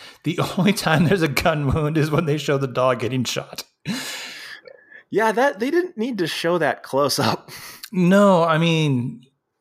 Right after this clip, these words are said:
Speaker 1: they talk about, like, in depth about how, like, you know, there was a fake dog or a fake dog chest that they used for this.
Speaker 2: Oh,
Speaker 1: and
Speaker 2: yeah, it was, it was clear,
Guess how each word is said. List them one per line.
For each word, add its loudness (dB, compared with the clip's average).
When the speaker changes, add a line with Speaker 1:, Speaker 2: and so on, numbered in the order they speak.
Speaker 1:
they 2
talk 2
about, 2
like, -4
in 0
depth 0
about 0
how, 0
like, -2
you -2
know, -2
there -2
was -2
a -6
fake -2
dog 2
or -2
a 2
fake -2
dog 4
chest 2
that -2
they 0
used 2
for 2
this. 4
Speaker 2:
Oh, 6
Speaker 1:
and 2
Speaker 2:
yeah, 4
it 2
was, 0
it 2
was 0
clear, 0